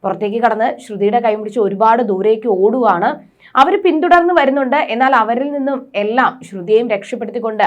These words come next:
അശ്വിൻ ഓടി രക്ഷപ്പെടുവാണ്. അവിടെ വെച്ച് ഇന്നത്തെ എപ്പിസോഡ് അവസാനിച്ചു. എന്നാൽ ഇനി എന്തൊക്കെയായിരിക്കും സംഭവിക്കുക?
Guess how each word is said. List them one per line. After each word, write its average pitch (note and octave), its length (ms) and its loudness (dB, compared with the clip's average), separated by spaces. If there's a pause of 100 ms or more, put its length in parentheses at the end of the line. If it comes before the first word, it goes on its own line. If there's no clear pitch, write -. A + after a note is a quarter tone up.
(120)
അശ്വിൻ G#3 400 -10
ഓടി G3 340 0
രക്ഷപ്പെടുവാണ്. F#3+ 720 -6 (520)
അവിടെ G3 200 2
വെച്ച് A3 200 -2
ഇന്നത്തെ G3+ 220 -4
എപ്പിസോഡ് G#3 460 -2
അവസാനിച്ചു. G#3+ 680 -4 (320)
എന്നാൽ G#4+ 300 4
ഇനി G4 100 2
എന്തൊക്കെയായിരിക്കും C#4+ 840 4
സംഭവിക്കുക? F#3+ 680 -2